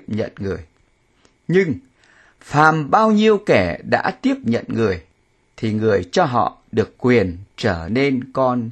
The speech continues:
Thiên Chúa. Tức là cho những ai tin vào danh người. Những người này không do khí huyết,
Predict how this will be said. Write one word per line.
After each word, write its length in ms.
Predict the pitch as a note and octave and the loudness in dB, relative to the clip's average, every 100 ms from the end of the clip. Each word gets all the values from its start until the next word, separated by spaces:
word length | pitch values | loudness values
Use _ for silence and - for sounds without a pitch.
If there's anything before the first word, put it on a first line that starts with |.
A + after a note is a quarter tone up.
| - | -8
Thiên 300 | C#3+ B2+ G#2 | -2 -2 -4
Chúa. 260 | - F#2 G2+ _ _ _ _ _ - _ | -8 -8 -8 _ _ _ _ _ -20 _
Tức 200 | D#4 C4 | -4 4
là 260 | C3+ G#2 - _ _ - - _ - | 4 4 -2 _ _ -20 -20 _ 2
cho 200 | A#3 A3+ | 4 6
những 220 | A3+ C4+ | 4 4
ai 240 | A3 G#3+ | 4 2
tin 400 | G#3+ - C4 B3 | 0 2 4 4
vào 280 | C3 G#2 B2 | 4 2 2
danh 280 | F3+ G#3 D3+ | 2 0 2
người. 320 | B2+ G2+ E2+ _ _ _ _ _ _ - | 4 2 -2 _ _ _ _ _ _ 0
Những 240 | D#3 C4+ | 4 6
người 200 | A#3 C#3+ | 6 6
này 320 | B2+ B2 A2 | 6 4 2
không 480 | G2 - G#3+ A#3 G#3 | -2 -2 2 4 4
do 320 | D#3+ F#3+ F#3+ | 4 4 4
khí 260 | F#3 - A3 | 2 0 2
huyết, 220 | F#3+ A#3 | 2 0